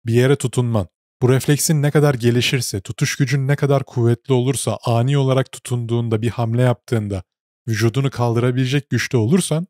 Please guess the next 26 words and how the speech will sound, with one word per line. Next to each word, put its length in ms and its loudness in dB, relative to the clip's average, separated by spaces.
araştırmalar 800 0
yaşama 500 2
ihtimalinin 640 -2
yüksek 340 0
olduğunu 300 2
gösteriyor. 500 -4
Bastona 720 0
vesaire 760 2
daha 280 0
az 340 -2
bağımlı 400 0
hale 340 0
geleceğini 460 0
gösteriyor. 520 -6
O 120 4
yüzden 380 0
bugün 200 0
spor 300 -2
salonuna 360 -6
gidiyorken 520 -6
tek 280 -2
düşündüğün 460 -8
şey 200 -6
sadece 420 -2
estetik 400 -8
olmasın, 460 -4